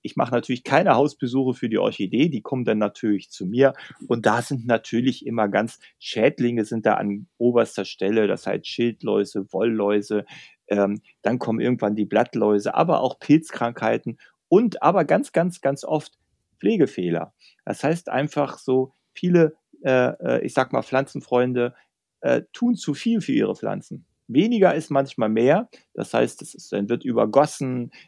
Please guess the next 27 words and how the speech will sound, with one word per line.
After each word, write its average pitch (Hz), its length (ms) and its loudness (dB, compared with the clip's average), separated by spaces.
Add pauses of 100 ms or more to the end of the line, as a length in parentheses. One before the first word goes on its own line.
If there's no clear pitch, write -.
(180)
ähm, 104 500 2
es 101 240 -6
wird, 127 260 -4
oder 127 220 0
es - 140 -4
wird 147 160 -2
gar 135 200 4
nicht 156 180 0
gegossen, 127 420 -6
es 123 160 -8
wird 139 160 -2
nicht - 160 -6
gedüngt. 151 560 2
Das 180 180 2
sind 202 180 -2
diese 160 220 -2
Dinge, 160 300 2
die 143 180 -4
wirklich 139 400 -6
also 117 320 0
am 110 320 -4
meisten 113 440 -2
vorkommen, 120 460 0
wo 113 80 -2
man 113 140 -2
dann 110 160 0
einfach 117 420 -2